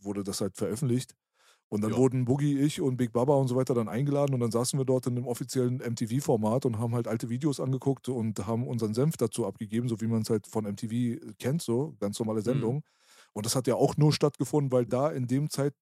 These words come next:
Speaker 1: zu dem Zeitpunkt so ein kurdischer Junge jetzt mal ganz kurz irgendwie die Zügel in der Hand gehabt hat, der, äh, bestimmen konnte, wer dort eingeladen wird und wer nicht. Und den hat man nicht so doll über die Schultern geguckt und der wurde auch kurze Zeit später dann entlassen.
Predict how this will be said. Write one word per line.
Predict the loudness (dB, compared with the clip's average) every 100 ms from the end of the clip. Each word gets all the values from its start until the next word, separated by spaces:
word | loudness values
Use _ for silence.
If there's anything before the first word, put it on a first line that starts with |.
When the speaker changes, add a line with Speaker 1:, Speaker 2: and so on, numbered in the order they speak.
| -8
Speaker 1:
zu | -2
dem | 0 0
Zeitpunkt | 0 -2 2 0 0 _ _ _ _
so | -2 -2
ein | 6
kurdischer | 8 8 6 4
Junge | 2 2 0
jetzt | -2 -4
mal |
ganz | -2 -2 0
kurz | 0 0
irgendwie | 0 0 0
die | 0
Zügel | 0 2 2
in |
der | 2
Hand | 0 -2
gehabt | -2 -2 2
hat, | 0 0 2
der, | 4 4 2
äh, | 0 0 0
bestimmen | -2 -4 0 0 2
konnte, | -2 2 2 2 -2 _ _ 0
wer | 4
dort | 4 2
eingeladen | 0 2 2 2 2
wird | 2 2
und | 0
wer | 0
nicht. | 2
Und | 0
den | 0 0
hat | 0
man | 0
nicht | 2
so | 0
doll | 4 4 2
über | 0 -2
die |
Schultern | 0 2 2 -2
geguckt | 0 0 2
und | 0
der | 2
wurde | 2
auch | 2 2
kurze | -2 0
Zeit | -4 -4
später | -2 -2
dann | 0 0
entlassen. | -2 -4 -6 -8